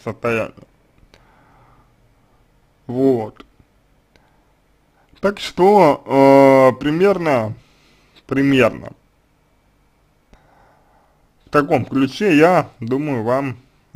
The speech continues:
можно ответить. Э, основная ваша, таким образом, э, трудность заключается в том, э, что вы боитесь,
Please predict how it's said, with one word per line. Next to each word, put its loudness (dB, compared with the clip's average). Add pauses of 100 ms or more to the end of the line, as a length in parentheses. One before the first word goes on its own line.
(180)
можно -4
ответить. -6 (1400)
Э, -2
основная -2
ваша, -2
таким -8
образом, -8 (120)
э, -4 (920)
трудность -2
заключается -6 (240)
в -20
том, -6 (420)
э, -12 (800)
что -2
вы -2
боитесь, -4